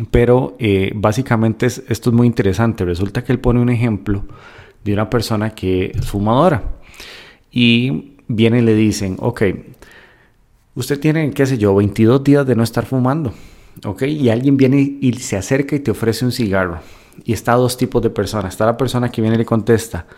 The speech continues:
eh, "No estoy fumando, estoy de paradas, no sé, o, o, o, o, o estoy intentando dejar de fumar."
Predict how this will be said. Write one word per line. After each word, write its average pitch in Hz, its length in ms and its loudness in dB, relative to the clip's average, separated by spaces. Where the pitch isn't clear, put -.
eh, 101 300 0
"No 117 200 4
estoy 131 260 4
fumando, 120 720 0
estoy 104 340 2
de 110 140 4
paradas, 95 580 0
no 90 160 -4
sé, 98 220 -2
o, 87 60 -2
o, - 20 -2
o, 95 400 -4
o, - 340 -4
o 92 160 0
estoy 110 240 2
intentando 113 580 2
dejar 95 280 0
de 101 80 0
fumar." 110 420 -4